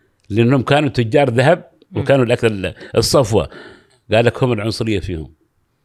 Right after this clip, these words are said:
Speaker 1: وبعدين جاءت على العبيد الزنود، زين، وبعدين جاءت على اللاتين،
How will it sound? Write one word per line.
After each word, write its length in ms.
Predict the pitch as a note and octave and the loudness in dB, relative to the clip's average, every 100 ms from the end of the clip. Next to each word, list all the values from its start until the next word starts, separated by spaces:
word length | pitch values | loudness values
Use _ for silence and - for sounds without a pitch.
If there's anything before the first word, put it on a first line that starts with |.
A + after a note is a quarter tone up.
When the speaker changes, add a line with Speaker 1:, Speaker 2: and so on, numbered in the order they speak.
| _ _ | _ _
Speaker 1:
وبعدين 480 | D3+ B2 A2+ A#2+ A#2+ | 2 2 2 2 2
جاءت 240 | A2 G#2 F#2+ | 2 0 2
على 140 | G2+ | 0
العبيد 460 | G2+ A2 B2 C3+ - | 0 0 -2 -4 -8
الزنود، 440 | F2+ G2+ A2 B2+ - _ _ _ _ _ _ _ _ - | -6 -4 -2 -4 -10 _ _ _ _ _ _ _ _ -12
زين، 300 | F#2 G#2+ B2+ - | -2 0 0 -2
وبعدين 400 | A#2+ A#2 A2+ G#2+ | 0 2 2 2
جاءت 240 | A2 G#2+ | 2 0
على 180 | G2 G#2 | 0 -2
اللاتين، 540 | G2 G2 G2 B2+ C#3 | 0 0 0 -2 -4